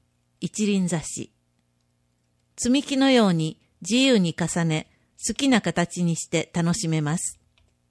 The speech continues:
綺麗な木目が自慢です。高さ十五センチメートル、最大直径七センチメートル。森の小石、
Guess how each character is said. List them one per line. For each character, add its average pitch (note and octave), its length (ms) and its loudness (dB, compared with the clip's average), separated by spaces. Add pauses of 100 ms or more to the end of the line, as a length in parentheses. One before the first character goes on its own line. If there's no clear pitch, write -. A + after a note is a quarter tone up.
(800)
綺 C#4 80 0
麗 A3+ 200 4
な E3 140 0
木 E3 300 0
目 F#3 140 2
が F3+ 120 2
自 D#3 140 -4
慢 D#3 240 -2
で D3 160 -4
す。 - 180 -14 (1300)
高 A#3 240 0
さ D3 380 -4
十 A3 200 2
五 A3 120 2
セ G#3 160 0
ン F#3+ 60 2
チ F#3 160 -6
メ E3+ 160 0
ー - 20 -6
ト C#3+ 160 -4
ル、 C3+ 180 -8 (460)
最 A#3 300 2
大 A3+ 160 4
直 G#3+ 240 0 (120)
径 C3+ 380 -4
七 F3 220 2
セ G#3 160 0
ン F3+ 80 -2
チ E3+ 160 -6
メ D#3 140 -2
ー - 20 -8
ト B2 160 -8
ル。 - 100 -12 (2250)
森 A3+ 280 2
の C4 180 2
小 G#3+ 200 2
石、 G3 480 -2